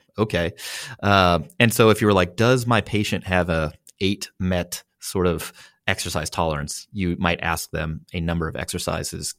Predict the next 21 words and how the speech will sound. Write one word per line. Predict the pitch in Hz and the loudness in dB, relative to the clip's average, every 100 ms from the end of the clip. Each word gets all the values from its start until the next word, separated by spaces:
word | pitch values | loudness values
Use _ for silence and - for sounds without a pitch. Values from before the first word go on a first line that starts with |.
| - 85 | -12 -10
Uh, | 82 - | -10 -8
can | - 87 | -6 -2
they | 104 | 0
do | 123 135 | 2 2
this? | 69 - - - - - - | 0 -4 -8 -12 -16 -18 -2
Uh, | 92 85 82 | 2 2 2
and | 82 | 2
there's | 85 - | 0 -2
just | - 85 | -4 -2
a | |
whole | 90 80 76 - _ - | 0 -2 -4 -10 _ -6
myriad | 90 82 80 80 78 | -2 0 0 -2 -6
of | 82 | -6
ones | 82 82 | -6 -4
you | 85 | -4
can | 87 | -2
pull | 85 | -2
up | 82 | -2
from | - 82 | -2 -4
that | 78 | -4
compendium. | 78 85 80 - | -6 -6 -6 -8